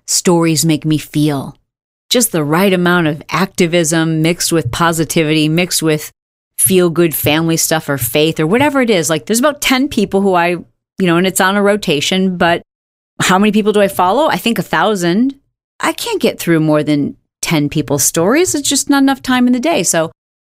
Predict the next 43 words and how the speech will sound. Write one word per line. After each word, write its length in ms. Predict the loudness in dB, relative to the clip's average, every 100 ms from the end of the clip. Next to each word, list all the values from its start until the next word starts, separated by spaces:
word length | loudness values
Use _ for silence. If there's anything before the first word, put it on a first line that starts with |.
| _ _
pick 220 | -4 -4 -6
a 60 |
couple 320 | -4 -2 2
of 80 | 2
people 360 | 2 2 2 2
whose 200 | 0 0
accounts 420 | 0 0 0 0
I 80 | 0
like 240 | 0 -2
to 100 | -2
watch. 440 | 0 0 0 -4 -8
Some 300 | -4 -2 0
of 80 | 0
them 180 | 0 0
are 100 | -2
brands, 460 | 0 0 2 0 0
some 120 | -2
of 80 | 0
them 200 | 0 0
are 240 | -2 -4 _ _
personal 320 | -4 -2 -2
friends, 340 | -2 0 0 0
some 160 | 0
of 80 | 0
them 180 | 0 0
are 140 | -2
just 300 | -2 -4 -4
individuals. 880 | -2 0 0 0 0 0 0 0 -4 _ _ _ _ _
And 140 | 0 2
then 140 | 2
the 80 | 2
rest 220 | 2 0
of 60 | -2
the 60 |
time 220 | 0 0 0
is 80 |
spent 380 | -2 -2 -2 -4 -12 _ _ _
with 200 | -2 -2
very 540 | -4 0 2 2 2 0
specific 640 | -2 -2 -2 -2 -2 0
intentions, 600 | 0 0 0 0 0 0
which 200 | -2 -4
was, 320 | -2 0 -2